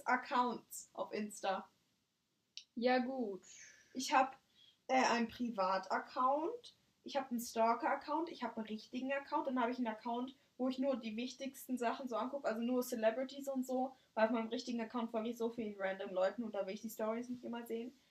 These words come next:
Speaker 1: Aber auf meinem Celebrity-Account quasi guck ich halt nur die Celebrity-Stories an, weil das ist mir wichtiger, ganz ehrlich. Dann hab ich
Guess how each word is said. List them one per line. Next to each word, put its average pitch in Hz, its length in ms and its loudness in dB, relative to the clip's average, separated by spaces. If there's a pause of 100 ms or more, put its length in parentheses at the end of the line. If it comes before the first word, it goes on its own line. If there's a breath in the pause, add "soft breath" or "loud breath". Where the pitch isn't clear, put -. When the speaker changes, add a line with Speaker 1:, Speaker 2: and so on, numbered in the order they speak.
(140)
Speaker 1:
Aber 233 180 2
auf - 60 -6
meinem 208 380 -4 (300)
Celebrity-Account 247 1000 -2
quasi 240 480 -4 (440 soft breath)
guck 247 160 -4
ich 208 140 -8
halt 214 140 -4
nur 220 180 -2
die 202 120 -8
Celebrity-Stories 233 840 -4
an, 226 200 -4
weil 190 160 -4
das - 120 -14
ist - 160 -14
mir 220 100 -8
wichtiger, 254 420 -4
ganz 247 200 -4
ehrlich. 262 400 -4
Dann 226 160 -4
hab 233 160 4
ich 233 180 -2